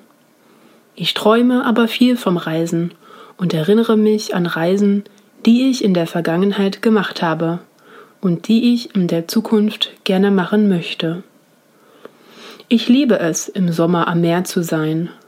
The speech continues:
Am liebsten an einem entspannten Strand mit schöner Landschaft, circa achtundzwanzig Grad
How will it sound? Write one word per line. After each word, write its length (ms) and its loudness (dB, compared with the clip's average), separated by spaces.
Am 180 -2
liebsten 680 2
an 120 0
einem 240 0
entspannten 640 -2
Strand 580 -2
mit 200 -2
schöner 280 2
Landschaft, 760 -2
circa 380 -2
achtundzwanzig 840 -4
Grad 480 -2